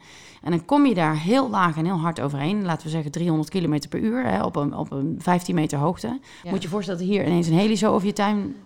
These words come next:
Speaker 1: eh, komt.
Speaker 2: Ja.
Speaker 1: Je schrikt je natuurlijk helemaal de pleuris.
Speaker 2: Ja.
Speaker 1: Dus die vrouwen die schoten dan weg over die kinderen, de dieren die daar allemaal liepen in die huizen. En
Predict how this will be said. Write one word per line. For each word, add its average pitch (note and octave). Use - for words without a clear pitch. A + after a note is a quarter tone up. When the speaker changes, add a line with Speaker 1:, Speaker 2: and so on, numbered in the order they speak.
Speaker 1:
eh, G3+
komt. A3+
Speaker 2:
Ja. F#3+
Speaker 1:
Je D#3+
schrikt G3+
je G3
natuurlijk F3+
helemaal A3
de D#3+
pleuris. D#3+
Speaker 2:
Ja. G3
Speaker 1:
Dus G#3
die G#3
vrouwen A#3+
die A3+
schoten -
dan G#3
weg A3
over C4+
die G3+
kinderen, G#3
de F3+
dieren C4
die A3
daar G#3
allemaal G3+
liepen G3+
in G#3+
die F#3+
huizen. F#3+
En F3+